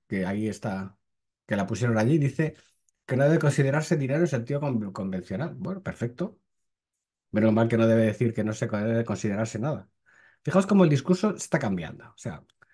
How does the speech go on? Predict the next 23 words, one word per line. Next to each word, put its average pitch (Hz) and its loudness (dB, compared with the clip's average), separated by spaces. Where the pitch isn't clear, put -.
hay 190 2
quejas 202 4
y 165 2
tal, 185 2
no 170 2
sé 180 -2
qué, 196 -4
pero 185 -2
bueno, 120 -4
las 123 -8
quejas 175 -2
de 127 -2
ahora, 170 0
los 120 -2
puristas 139 0
dicen 127 -2
que 117 -2
no, 113 0
que 120 -2
esto - -6
es 95 -10
una 95 -8
vergüenza, 147 -2